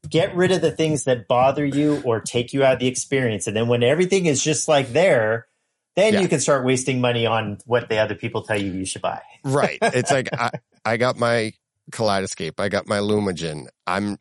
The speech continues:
Speaker 2: I s-, I couldn't stress enough to people. It's, it might not be for you. Get it.
Speaker 1: Yeah.
Speaker 2: You know, when you feel the need for it, you get it. And my buddy John,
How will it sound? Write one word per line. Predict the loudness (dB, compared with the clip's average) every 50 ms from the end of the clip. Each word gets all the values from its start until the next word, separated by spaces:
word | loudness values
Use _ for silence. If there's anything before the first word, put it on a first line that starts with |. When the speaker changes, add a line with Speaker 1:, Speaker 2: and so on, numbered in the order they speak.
| _ _
Speaker 2:
I | -4 -2 -2
s-, | -2 -2 -4 -6 -6 -6 -6
I | -6
couldn't | -2 0 0 0 0 -2 -4
stress | -4 -2 -2 -2 -2 0 0
enough | 0 0 0 -2 -2
to | -4 -8 -8
people. | -6 -6 -8 -6 -6 -10 -10 -10 -10 -8
It's, | -6 -6 -6 -8 -10 _ -6
it | -6 -6 -4
might | -2 -2 -2
not | 0 -2 -2 -2
be | -6 -8
for | -8 -8 -10
you. | -8 -8 -10 -12 -14 _ _ _ _ _ _ _ _ -14 -10 -4
Get | 0 0 0 2 0
it. | 0 -2
Speaker 1:
Yeah. | -2 -4 -6 -6
Speaker 2:
You | -2 -2 0 0
know, | 0 -2
when | -2 -2 -2 -2 -2 -2
you | -4 -4 -6
feel | -6 -6 -4 0 0 0 0
the | 0 -2
need | -2 -2 -2 -2 -2 -4 -6
for | -10 -18 -14 -6 -2 0 0 0 0
it, | -2 -6 _ -16
you | -16 -10 -6 -4 -4 -4
get | -2 -2 -2 -2 -2
it. | -4 -6 -8 -6 -4
And | -4 -2
my | -2 -4
buddy | -2 -2 -2 -2 -2 -2
John, | -2 0 0 2 2 2 0 -2 -4 -6 -10